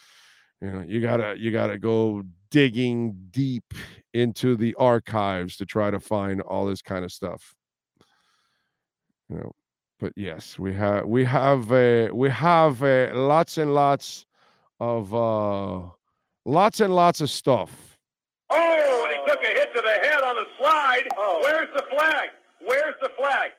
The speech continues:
Speaker 2: A hit to the head on the slide is a flag. To the twenty-seven-yard line, Van Camp slow to get up. He does get up. His helmet came off. There's not a flag.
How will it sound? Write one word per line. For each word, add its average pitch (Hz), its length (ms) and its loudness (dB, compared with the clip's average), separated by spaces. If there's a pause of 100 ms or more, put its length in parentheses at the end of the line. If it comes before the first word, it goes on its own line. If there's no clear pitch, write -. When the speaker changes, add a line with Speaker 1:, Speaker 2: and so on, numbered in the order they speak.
(220)
Speaker 2:
A 190 120 0
hit 285 240 0
to 247 60 -4
the 277 140 -2
head 247 200 0
on 247 120 -4
the - 80 -6 (100)
slide 247 220 2
is 214 120 -10
a - 120 -8
flag. 220 320 0 (880)
To 170 80 -8
the 190 80 -2 (100)
twenty-seven-yard 233 800 -2
line, 170 220 -2
Van 185 160 -2 (100)
Camp 220 180 -4 (120)
slow 226 160 0
to 202 120 -2
get 208 120 -2
up. 202 160 -2
He - 180 -8
does 226 260 0
get 151 140 -2
up. 143 220 -4 (200)
His 175 200 -6
helmet 277 300 -2 (120)
came 196 160 -2
off. 185 280 0 (260)
There's 196 200 -4
not 220 200 0
a 185 120 -8
flag. 185 300 -2